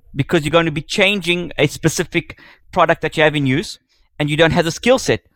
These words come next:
So ask Microsoft for either architecture support, professional services, or monetary compensation to bring in a partner,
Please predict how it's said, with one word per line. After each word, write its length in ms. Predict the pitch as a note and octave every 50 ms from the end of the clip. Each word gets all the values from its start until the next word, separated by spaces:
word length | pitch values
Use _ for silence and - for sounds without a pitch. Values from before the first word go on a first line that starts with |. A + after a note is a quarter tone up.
| _ _ _ _
So 320 | - - E3 E3 F3 - _ -
ask 320 | C#3 C#3 D3 D#3+ - - -
Microsoft 840 | C#3+ C#3 C#3 C#3 - - D#3 - - C3+ C#3 C#3+ - - - - -
for 480 | - - C#3+ C#3 C#3 C3+ C#3 C#3 - -
either 360 | - D3 D3+ C#3 D3 C#3+ - -
architecture 800 | - D#3 E3+ D#3+ - E3+ - - F3+ D#3+ - - E3+ D3+ C#3 - _ _
support, 600 | - - - E3 - - E3 D#3 C#3+ D3 - - - -
professional 500 | D3 C3+ - D#3+ D#3+ - - F3 F3+ D#3+
services, 640 | - - F3 E3+ D#3 C#3+ D3 - - D#3+ D3+ - - _ _ _ _ _ _ _ _ _ -
or 420 | - F#3 F#3 F#3 F3+ F3 E3 - - _ - -
monetary 720 | C#3+ D3+ F3+ G#3 G#3+ - - F#3 D#3+ D3 C#3+ C#3 C3+ C3+ - _ _ _ -
compensation 760 | - D#3 C#3 - D3 B2+ - D3+ B2+ B2 A#2+ - D3+ E3 - _ _ _ _ _ _ _ _ _ _ _ _ - - _ _ -
to 80 | F3+
bring 220 | D3+ D3 F3 E3 E3
in 100 | E3 D#3
a 80 | - - G3+
partner, 280 | G3 F#3+ E3+ - A#2 -